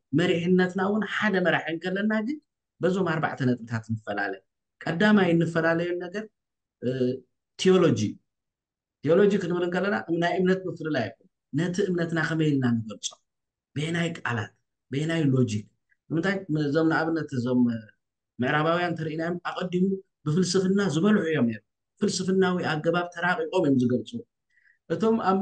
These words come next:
ምብራቕ ዘለዉ ግን፣ እ፣ ኣብ ፍልስፍና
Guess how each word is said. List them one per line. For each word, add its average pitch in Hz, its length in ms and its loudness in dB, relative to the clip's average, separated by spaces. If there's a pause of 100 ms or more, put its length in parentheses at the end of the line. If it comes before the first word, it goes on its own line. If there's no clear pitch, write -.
(160)
ምብራቕ 196 400 0
ዘለዉ 202 460 0
ግን፣ 226 180 0 (520)
እ፣ - 60 -8 (320)
ኣብ - 160 -4
ፍልስፍና 214 500 2